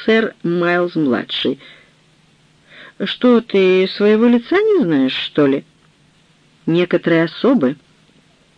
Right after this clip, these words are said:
смотрятся в зеркало ничуть не реже, дитя моё, хотя и не имеют столь же веских к тому оснований», галантно замечает папенька. «Благодарю вас, сэр Майлз.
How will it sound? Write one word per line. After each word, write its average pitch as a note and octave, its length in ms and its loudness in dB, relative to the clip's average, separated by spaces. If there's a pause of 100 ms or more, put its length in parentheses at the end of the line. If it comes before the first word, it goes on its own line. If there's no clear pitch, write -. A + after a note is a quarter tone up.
(300)
смотрятся F3+ 600 -2
в E3 60 0
зеркало E3 440 0
ничуть E3 500 -2
не C4 180 6
реже, D#3 360 2
дитя D#3+ 380 -4
моё, D3+ 340 0 (460)
хотя F3+ 340 0
и E3+ 160 -2
не E3 200 2
имеют G#3 340 2
столь D#3 260 0
же D#3 160 0
веских D#3 500 -2
к - 60 -20
тому D#3+ 360 0 (280)
оснований», D3+ 720 0 (480)
галантно C3+ 680 0
замечает A#3+ 580 0
папенька. C3 640 -6 (1300)
«Благодарю F3 580 2
вас, D3+ 180 0
сэр D3+ 220 0
Майлз. C#3 540 -2